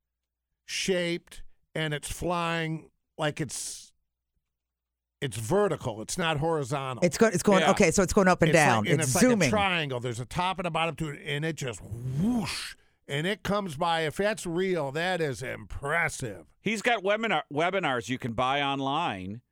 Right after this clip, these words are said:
Speaker 1: Alex Collier?
Speaker 3: Yeah.
Speaker 1: Yeah, yeah, I'm
Speaker 3: And he's
Speaker 1: sure.
Speaker 3: got, like, a hundred thousand views on some
Speaker 1: He's
Speaker 3: of
Speaker 1: probably
Speaker 3: these.
Speaker 1: gotten very rich doing this.
Speaker 3: Yeah, I bet you he
Speaker 1: Yeah.
Speaker 3: has. He's got seventy-two thousand subscribers. He's making great money off this.
Speaker 1: Yeah.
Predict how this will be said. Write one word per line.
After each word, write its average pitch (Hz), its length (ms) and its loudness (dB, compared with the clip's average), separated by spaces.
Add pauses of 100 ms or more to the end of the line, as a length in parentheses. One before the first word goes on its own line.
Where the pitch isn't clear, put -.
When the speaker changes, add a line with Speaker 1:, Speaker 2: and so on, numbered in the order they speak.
(140)
Speaker 1:
Alex 156 280 -4
Collier? 156 380 -2
Speaker 3:
Yeah. 185 320 0
Speaker 1:
Yeah, 110 220 -4
yeah, 110 180 -6
I'm 135 80 -4
Speaker 3:
And 180 140 0
he's 185 100 -2
Speaker 1:
sure. - 100 -6
Speaker 3:
got, 196 140 2
like, 170 160 -4
a 139 60 -2
hundred 170 340 -4
thousand 160 400 -2
views 156 340 -4
on 117 140 -2
some 113 200 -4
Speaker 1:
He's 107 60 -6
Speaker 3:
of 101 40 -6
Speaker 1:
probably 190 240 -2
Speaker 3:
these. - 20 -8
Speaker 1:
gotten 190 240 -4
very 170 340 -2
rich 180 400 -6
doing 107 300 -8
this. 90 100 -12
Speaker 3:
Yeah, 196 320 0
I 127 60 0
bet 117 240 -6
you 147 60 -4
he 147 60 -2
Speaker 1:
Yeah. 170 260 0
Speaker 3:
has. - 160 -6 (200)
He's 185 160 -4
got 214 220 0
seventy-two 208 640 -4
thousand 175 400 -2
subscribers. 117 760 -4 (880)
He's 170 160 -6
making 147 260 -2
great 147 220 -2
money 165 240 -2
off 98 200 -4
this. - 360 -14 (120)
Speaker 1:
Yeah. 113 240 -6